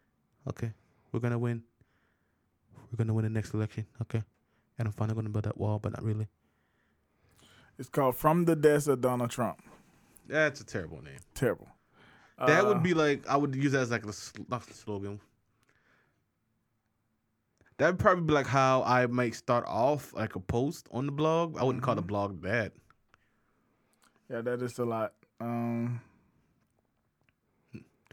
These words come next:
Speaker 2: oh, Donald Trump dot com. Wait. His blog is called From the Desk of Donald Trump, and it was posted on Donald Trump dot com.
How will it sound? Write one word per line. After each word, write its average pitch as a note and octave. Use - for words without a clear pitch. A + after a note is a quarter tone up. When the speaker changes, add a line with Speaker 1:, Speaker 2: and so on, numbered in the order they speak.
Speaker 2:
oh, C3
Donald E3
Trump D3+
dot C3+
com. A2+
Wait. A#2+
His C#3+
blog D#3
is C3+
called B2+
From D#3
the F#3+
Desk D#3+
of D3
Donald C#3
Trump, B2+
and A#2
it -
was A2+
posted B2
on A#2
Donald A2+
Trump A2+
dot F#2
com. G2+